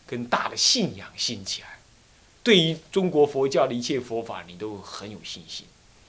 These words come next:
所以对佛法升起无量的信心。你有没有这种感觉？如果没有的话，你晚上再听一下这个录音带，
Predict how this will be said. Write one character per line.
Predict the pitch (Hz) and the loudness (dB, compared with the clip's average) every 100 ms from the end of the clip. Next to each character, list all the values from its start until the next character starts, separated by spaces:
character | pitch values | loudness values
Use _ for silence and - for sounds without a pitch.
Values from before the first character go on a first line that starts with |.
| - - - - - | -20 -20 -20 -20 -20
所 | - 101 | -18 -8
以 | |
对 | 160 | -6
佛 | 127 139 | 0 0
法 | 127 | 0
升 | 101 - 147 | -4 -6 -6
起 | 123 101 101 | -8 -10 -8
无 | 120 | 0
量 | 151 107 | 0 0
的 | |
信 | 92 - 117 | -4 -6 -6
心。 | - - - - - - - - - - | -12 -16 -20 -20 -20 -20 -20 -20 -18 -12
你 | |
有 | 135 | -10
没 | |
有 | 131 | -8
这 | |
种 | 135 | -6
感 | 120 104 | -6 -6
觉？ | 95 101 - - - - - - - | -12 -16 -20 -20 -20 -20 -20 -20 -14
如 | 117 | -10
果 | 127 | -6
没 | 120 | -4
有 | 139 | -4
的 | 113 110 | -4 -2
话， | 127 | -2
你 | 107 110 | -2 -6
晚 | 110 95 | -8 -8
上 | 113 | -8
再 | 107 | -8
听 | 101 110 | -10 -12
一 | 104 | -10
下 | 101 | -10
这 | 98 | -10
个 | 98 | -12
录 | 98 | -12
音 | 92 92 | -14 -14
带， | 98 | -16